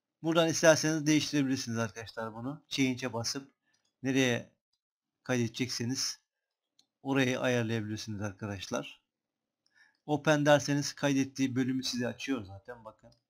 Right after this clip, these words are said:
hemen buradan göstereyim. Benim kaydettiğim Zoom görüşmelerine kayıt dosyaları burada. Bir tanesine girelim. Evet bakın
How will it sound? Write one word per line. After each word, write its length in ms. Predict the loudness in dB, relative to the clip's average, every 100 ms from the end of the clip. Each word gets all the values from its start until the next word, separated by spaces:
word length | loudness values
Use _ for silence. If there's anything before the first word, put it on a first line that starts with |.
| _
hemen 340 | -12 -12 -10
buradan 260 | -12 -10 -10
göstereyim. 500 | -10 -10 -10 -10 -10 _ _ _ _ _ _ _ _ _ _ _ -8
Benim 240 | -6 -4
kaydettiğim 640 | -4 -2 -2 -4 -6 -6 -6
Zoom 280 | -6 -6 -4
görüşmelerine 680 | -6 -8 -10 -12 -12 -16 _
kayıt 340 | -6 -6 -8
dosyaları 600 | -12 -12 -12 -14 -14 -8
burada. 360 | -6 -4 -8 -10 _ _
Bir 100 | -12
tanesine 460 | -6 -6 -8 -12 -10
girelim. 420 | -6 -6 -6 -10 _ _ _ -20 _ _ _ _ _ _ -14
Evet 200 | -12 -10
bakın 400 | -6 -6 -8 -14